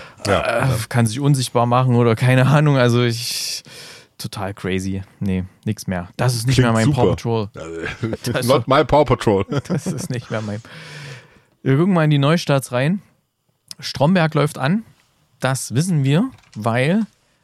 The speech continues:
Speaker 2: deswegen müssen wir in die, ins Gloria zwei ausweichen, weil im Gloria eins ist da am Montag so eine Vorpremiere von Stromberg und da wird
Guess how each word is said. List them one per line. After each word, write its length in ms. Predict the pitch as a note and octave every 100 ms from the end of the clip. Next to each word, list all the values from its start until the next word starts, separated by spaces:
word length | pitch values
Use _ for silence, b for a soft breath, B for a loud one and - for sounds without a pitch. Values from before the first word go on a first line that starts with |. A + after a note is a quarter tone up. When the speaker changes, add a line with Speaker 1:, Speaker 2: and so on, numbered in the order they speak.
| _ _ _
Speaker 2:
deswegen 380 | B2 C3 C#3 D3
müssen 220 | D#3 D3+
wir 100 | C#3
in 60 | C3
die, 120 | B2 -
ins 160 | C3 A2+
Gloria 320 | C3 C3 A2
zwei 300 | - A#2+ C3+
ausweichen, 580 | - A2+ - G2+ B2 A2
weil 140 | G#2
im 100 | G#2
Gloria 500 | G#2 A2+ C3 C3+ G2+ F#2
eins 340 | A#2+ C#3 D3
ist 200 | A#2+ -
da 160 | A2 G#2
am 40 |
Montag 640 | G2+ B2 D3+ B2+ A#2 A#2 - _ _ _ _ -
so 120 | A2+
eine 100 | G#2+
Vorpremiere 760 | - - - G#2 G2+ G2+ G2
von 420 | G2 - G2+ G2 G#2
Stromberg 640 | - G#2+ B2 A#2 A#2 B2+
und 240 | - G#2+ G#2
da 100 | G2+
wird 240 | A2